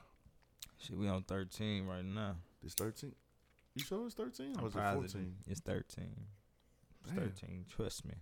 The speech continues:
Speaker 1: It's thirteen.
Speaker 2: Thirteen?
Speaker 1: It's
Speaker 2: Okay,
Speaker 1: thirteen.
Speaker 2: episode thirteen.
Speaker 1: Trust
Speaker 2: Nah, I
Speaker 1: me.
Speaker 2: thought we was on fourteen 'cause we did eleven, then we did twelve. I thought we did thirteen the other day.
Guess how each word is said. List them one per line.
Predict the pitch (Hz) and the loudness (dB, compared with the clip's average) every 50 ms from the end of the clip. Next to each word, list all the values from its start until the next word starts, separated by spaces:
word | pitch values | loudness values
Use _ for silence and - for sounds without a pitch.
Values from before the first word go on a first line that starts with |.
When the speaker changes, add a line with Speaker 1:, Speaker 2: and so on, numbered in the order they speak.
| - - - | -8 -10 -8
Speaker 1:
It's | - - | -8 -4
thirteen. | - - 113 117 117 - 135 139 | 0 2 2 2 2 2 2 2
Speaker 2:
Thirteen? | 135 135 131 120 | 2 0 2 6
Speaker 1:
It's | 139 113 - | 8 8 8
Speaker 2:
Okay, | - - 107 107 | 8 6 4 4
Speaker 1:
thirteen. | 104 92 - 117 | 4 2 0 0
Speaker 2:
episode | 117 113 107 - 110 110 110 107 - | 0 0 -2 0 0 0 0 0 2
thirteen. | 117 117 113 - - - 123 120 110 98 90 | 0 0 0 0 0 0 0 0 2 0 0
Speaker 1:
Trust | 87 92 98 101 | 0 0 0 0
Speaker 2:
Nah, | 98 | 0
I | 101 | -2
Speaker 1:
me. | 110 101 | -2 2
Speaker 2:
thought | 113 113 113 | 4 4 6
we | 110 107 | 6 6
was | 107 104 101 | 6 6 6
on | 101 98 98 | 6 4 4
fourteen | - 113 117 107 - - 107 98 95 87 | 2 2 2 2 2 2 0 2 2 2
'cause | - 98 78 - - - - - - - - - - - - - - - - | 0 -2 -2 -2 -4 -12 -20 -20 -20 -20 -20 -20 -20 -20 -20 -20 -18 -2 2
we | 98 104 | 2 4
did | 90 113 120 123 104 | 6 6 4 6 4
eleven, | 95 90 85 98 113 139 139 113 107 107 101 | 4 2 4 4 4 4 4 2 0 -2 -2
then | 92 90 90 90 | -2 -2 -2 -2
we | 90 | -2
did | 85 85 82 82 - | -2 -4 -4 -4 -4
twelve. | - - 117 131 123 - | -2 0 2 2 2 0
I | - | -2
thought | 120 - 165 | 0 2 2
we | 170 170 | 2 2
did | 170 165 - | 2 0 0
thirteen | 180 170 170 170 - 185 180 175 | 0 -2 0 0 -2 -2 0 0
the | 175 | -2
other | 175 180 160 | -4 -6 -8
day. | 185 208 202 139 - | -8 -8 -8 -8 -10